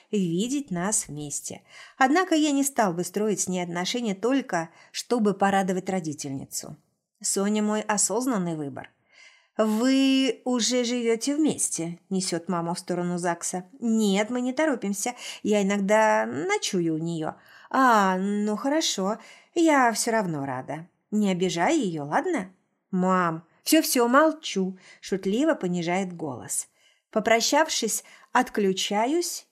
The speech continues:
и возвращаюсь в комнату. Соня спит на животе, разметав тёмные волосы по подушке, и из-под одеяла видно стройную загорелую ногу, и обнажённая узкая спина в ворохе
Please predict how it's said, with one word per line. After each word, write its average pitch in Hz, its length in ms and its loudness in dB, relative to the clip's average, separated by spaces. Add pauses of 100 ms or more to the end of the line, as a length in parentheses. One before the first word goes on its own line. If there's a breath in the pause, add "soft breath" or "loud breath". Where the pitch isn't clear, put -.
и 381 100 2
возвращаюсь 220 640 -2
в - 80 -20
комнату. 156 560 -10 (380 soft breath)
Соня 254 400 0
спит 233 300 -4
на 226 100 -2
животе, 208 460 2
разметав 208 600 0
тёмные 202 540 0
волосы 208 400 0
по 190 140 -4
подушке, 190 640 -2 (260 loud breath)
и 190 120 -2
из-под 190 280 -2
одеяла 190 760 2
видно 196 400 -2
стройную 190 560 -2
загорелую 190 540 -2
ногу, 160 380 -4
и 196 180 -2
обнажённая 185 1000 0
узкая 202 360 -4
спина 214 440 -2
в 185 60 -4
ворохе 202 440 -2